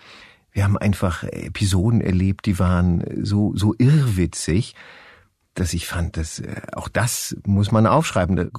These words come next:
kommen wir nach Norden an den Grenzübergang und wollen, äh, den einen Kollegen, äh, nach Tadschikistan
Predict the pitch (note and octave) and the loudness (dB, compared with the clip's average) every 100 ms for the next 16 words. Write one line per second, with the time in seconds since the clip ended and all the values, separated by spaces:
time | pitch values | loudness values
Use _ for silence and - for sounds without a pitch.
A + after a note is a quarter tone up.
0 | - A#2+ B2+ A#2 G#2 F#2 G2 F2+ G2 F#2+ | -4 0 2 2 2 2 0 2 2 2
1 | B2+ A2+ F#2+ F#2+ F#2+ G2 - A#2 G#2 G#2 | 0 0 0 -2 0 0 0 -2 0 0
2 | G#2+ G2 G2+ F2+ F2+ F#2 - - E2 F2+ | 0 -2 -2 0 0 -2 -2 -6 -4 -4
3 | - - - G#2 - G#2+ A#2+ C3 B2 A2+ | -4 -4 -6 -4 0 4 4 4 4 2
4 | - - G2+ G2+ G2 F#2+ F#2 F2+ F2 F2+ | 2 2 4 4 4 4 2 0 -2 -4
5 | - G2+ - C3 A#2+ - A2 G#2 G#2+ | -2 -4 -2 -2 -2 2 2 4 4